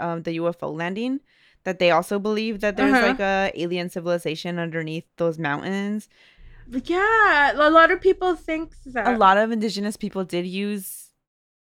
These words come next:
Speaker 1: tunnel systems like this, and so it goes back to, like, the whole ancient aliens thing. It's like, ah, I don't know. <laughs>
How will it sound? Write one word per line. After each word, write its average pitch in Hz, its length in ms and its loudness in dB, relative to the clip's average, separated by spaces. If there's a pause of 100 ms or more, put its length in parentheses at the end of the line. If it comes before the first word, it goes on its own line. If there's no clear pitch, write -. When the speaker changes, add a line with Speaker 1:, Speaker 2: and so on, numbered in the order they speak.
(140)
Speaker 1:
tunnel 190 300 -2
systems 233 460 -4
like 240 180 0
this, 254 460 -2
and 190 180 -4
so 190 300 2
it 147 160 2
goes 190 180 0
back 170 280 4
to, 196 140 0
like, 170 220 0
the 160 60 -4
whole 160 300 -2
ancient 170 360 -4
aliens 160 420 -6
thing. 160 200 -6
It's 156 180 -8
like, 143 220 -8
ah, 208 400 -2
I 165 100 -2
don't 147 180 -8
know. - 200 -12 (320)
<laughs> - 0 -